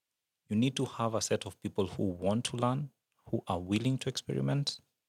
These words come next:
Then from there, it's actually easy to continue the whole agile adoption long term.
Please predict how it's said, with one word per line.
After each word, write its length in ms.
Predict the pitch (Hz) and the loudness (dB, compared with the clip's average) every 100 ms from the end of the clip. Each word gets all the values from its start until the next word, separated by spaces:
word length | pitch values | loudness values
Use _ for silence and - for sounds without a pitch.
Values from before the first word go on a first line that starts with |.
| _ _ _ - | _ _ _ 0
Then 140 | 113 | 0
from 220 | 120 117 110 | 4 4 6
there, 100 | 110 | 6
it's 160 | - | 4
actually 440 | 107 - 104 107 - | -2 -2 -2 -2 -2
easy 460 | 110 107 92 104 - _ _ _ _ | 0 0 0 -4 -6 _ _ _ _
to 80 | 113 | -4
continue 600 | - 104 - 120 110 110 | 0 0 2 4 4 4
the 140 | 101 92 | 2 0
whole 260 | 101 101 - | 2 2 0
agile 260 | 95 98 90 | -2 0 0
adoption 560 | 90 90 - 92 92 - - | -2 -2 -2 -2 -4 -10 -6
long 260 | 90 87 85 | -2 -2 -2
term. 260 | 87 98 | -4 -6